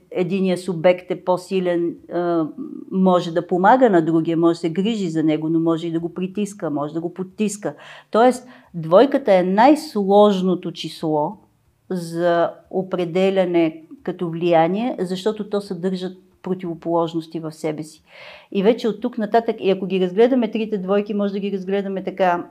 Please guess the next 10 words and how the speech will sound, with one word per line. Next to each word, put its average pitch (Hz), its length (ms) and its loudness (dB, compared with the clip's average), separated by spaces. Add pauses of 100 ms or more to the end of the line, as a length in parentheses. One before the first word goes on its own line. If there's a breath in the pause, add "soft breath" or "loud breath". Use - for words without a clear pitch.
Ние 196 300 2
сме 202 300 -4
един 196 260 -2
свят 202 400 2 (180)
на 175 460 2
мисли, 190 580 -2 (260)
чувства 220 540 -2 (220)
и 226 120 -8
постъпки. - 580 -6 (960 soft breath)
А, 185 380 2